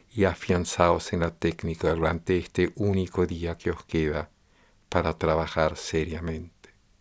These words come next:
Tenéis que ser conscientes de las sensaciones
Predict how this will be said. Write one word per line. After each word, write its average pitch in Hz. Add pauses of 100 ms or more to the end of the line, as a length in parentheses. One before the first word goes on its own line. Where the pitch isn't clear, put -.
(1900)
Tenéis 87
que 90
ser -
conscientes 87
de 90
las 87
sensaciones 104